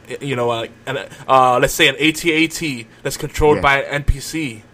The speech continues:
Speaker 2: Mm-hmm.
Speaker 1: You know, in the battle. And I mean, oh, dude.
Speaker 2: Well, it's like we said last time. Re-, re-, remember how Titanfall, it, it had, uh, forty v forty, but it had, um,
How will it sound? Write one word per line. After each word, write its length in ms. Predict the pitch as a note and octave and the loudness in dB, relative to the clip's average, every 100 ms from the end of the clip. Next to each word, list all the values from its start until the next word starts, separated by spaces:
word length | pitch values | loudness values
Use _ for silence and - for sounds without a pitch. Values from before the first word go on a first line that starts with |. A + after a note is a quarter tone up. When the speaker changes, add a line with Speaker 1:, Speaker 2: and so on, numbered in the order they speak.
| _ _ _ | _ _ _
Speaker 2:
Mm-hmm. 240 | A2 G#2+ G#2 | -10 -6 -4
Speaker 1:
You 80 | B2+ | 0
know, 240 | C3 C3 | 2 4
in 140 | C#3 | 2
the 80 | C3 | 0
battle. 380 | A#2 B2+ B2 A#2 | 2 4 4 0
And 80 | A#2 | -2
I 40 | |
mean, 140 | A#2 A2 - | -6 -10 -2
oh, 260 | E3 - | 2 0
dude. 480 | A#2+ D#3 F3 C3 - - - - - _ _ _ | 0 0 0 0 -4 -14 -18 -20 -20 _ _ _
Speaker 2:
Well, 140 | E3 F3 | -6 -4
it's 140 | - | 0
like 180 | G3+ - | 0 0
we 80 | F3 | -2
said 240 | G3 D3 | 0 0
last 360 | G2 G#2 C3+ - | 2 2 0 0
time. 240 | F3+ D#3 | 2 4
Re-, 120 | A2+ | 4
re-, 180 | A2 C3+ | 2 -2
remember 560 | A2+ B2+ C3 C3+ C3+ A2 | -4 -2 2 4 4 2
how 80 | A2+ | 0
Titanfall, 1080 | G2+ - G#2+ A#2+ D#3 - D#3 D3+ D#3 - | -4 -6 -4 -6 -8 -4 -2 0 0 0
it, 180 | B2 - | -2 0
it 80 | A2+ | -2
had, 360 | A2 A#2 G#2 G#2+ | 0 0 0 0
uh, 440 | G#2 G2 F#2 F#2 - - - - | 2 2 0 -2 -8 -20 -20 -14
forty 340 | - D3+ C#3 | 2 4 4
v 140 | A#2+ | 2
forty, 340 | A#2+ C#3 C3 D3 | 2 2 4 2
but 200 | B2 A2+ | 2 0
it 100 | G#2+ | 0
had, 440 | - A2 A2 G#2 | 2 2 2 0
um, 640 | A2 G#2 G2 G2 F#2+ F2+ | 0 0 -2 -4 -6 -6